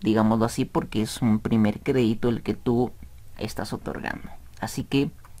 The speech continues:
vamos a cámara. Pues miren, ya que estamos aquí hablando de todo esto,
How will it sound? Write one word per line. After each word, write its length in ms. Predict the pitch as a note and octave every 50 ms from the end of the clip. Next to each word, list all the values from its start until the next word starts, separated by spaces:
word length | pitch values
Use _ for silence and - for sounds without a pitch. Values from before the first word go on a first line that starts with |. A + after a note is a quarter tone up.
| - - -
vamos 380 | - - - - - A3 - -
a 60 | -
cámara. 400 | - - - - - - - - - - - - - - - - - - - - - - - - - - - - - - - -
Pues 100 | - C#3
miren, 340 | C3 B2 - - - - - - - - - - - - - - - - -
ya 120 | - B2+
que 80 | - C#3+
estamos 320 | C#3+ - D3 D3 C#3+ -
aquí 200 | C#3 C#3 - D3+
hablando 680 | B2+ B2 B2 C3 C#3 C#3 C3 C3 C3 C3+ C3+ C3+ C#3 C#3 - - - - - - - -
de 180 | A#2 A2+ A#2
todo 340 | A2+ - - B2 A#2 B2 A#2+
esto, 340 | C3+ D3 - - - A#3 A3